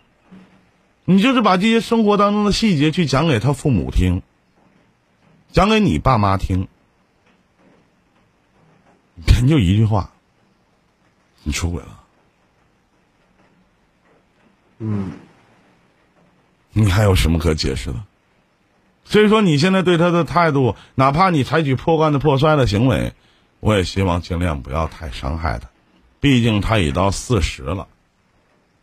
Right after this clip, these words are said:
Speaker 2: 嗯。
Speaker 1: 毕竟他生了两个孩子，管你，你是他们两个，你是他两个孩子的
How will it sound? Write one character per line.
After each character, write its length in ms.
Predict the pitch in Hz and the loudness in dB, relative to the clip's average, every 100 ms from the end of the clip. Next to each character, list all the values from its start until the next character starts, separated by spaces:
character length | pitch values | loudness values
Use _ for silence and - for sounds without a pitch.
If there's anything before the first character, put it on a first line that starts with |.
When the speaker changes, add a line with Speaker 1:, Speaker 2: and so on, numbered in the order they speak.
| _ _ _ _ _ _ _ _ _ - | _ _ _ _ _ _ _ _ _ -10
Speaker 2:
嗯。 140 | 110 | -2
Speaker 1:
毕 220 | 147 143 | 2 4
竟 260 | 117 131 104 | 2 2 0
他 200 | 92 104 | 0 -2
生 200 | - 104 | 0 2
了 120 | 101 | 2
两 180 | 80 60 | 2 0
个 60 | 82 | -4
孩 240 | - 73 | -2 0
子， 300 | 80 85 71 - _ _ _ _ _ | 0 0 -2 -8 _ _ _ _ _
管 240 | 73 87 | -2 0
你， 240 | 76 52 50 - | 0 -2 -4 0
你 200 | 82 67 | 0 2
是 180 | 85 | 0
他 160 | 73 - | -4 -4
们 140 | 78 | -2
两 200 | 73 57 | 0 -2
个， 140 | 58 57 | -6 -6
你 180 | - 87 | 0 0
是 120 | 95 | 2
他 200 | 87 - | 0 2
两 220 | 87 69 52 | 2 0 -2
个 80 | |
孩 240 | 62 - 55 | -4 -4 -8
子 120 | 65 | -4
的 120 | 65 | -4